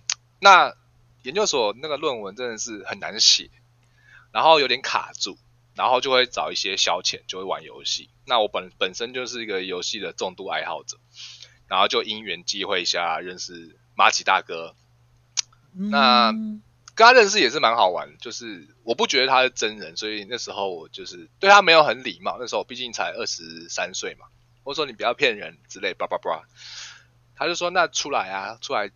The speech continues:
Speaker 1: 聊一下，见个面。”
Speaker 2: 也太
Speaker 1: 然后后来我们
Speaker 2: 突然了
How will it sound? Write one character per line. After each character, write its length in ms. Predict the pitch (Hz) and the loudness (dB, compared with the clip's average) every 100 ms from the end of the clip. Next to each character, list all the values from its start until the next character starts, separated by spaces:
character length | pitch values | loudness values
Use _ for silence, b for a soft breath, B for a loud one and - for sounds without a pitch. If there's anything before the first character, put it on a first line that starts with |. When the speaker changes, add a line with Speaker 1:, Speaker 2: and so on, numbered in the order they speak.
| _ _ _ _ _ - | _ _ _ _ _ -6
Speaker 1:
聊 200 | 101 95 | -2 -2
一 40 | |
下， 400 | 98 110 92 87 | 0 0 2 0
见 160 | - 101 | -2 -2
个 80 | 92 | -4
面。” 260 | 101 87 - | -4 -4 -2
Speaker 2:
也 200 | 247 247 | -2 0
太 120 | 208 | 0
Speaker 1:
然 100 | 392 | 4
后 60 | - | 8
后 60 | - | 10
来 100 | 135 | 8
我 60 | |
们 80 | 214 | 4
Speaker 2:
突 120 | - 349 403 440 403 | 0 0 0 0 0
然 180 | 330 | 0
了 60 | 330 | -2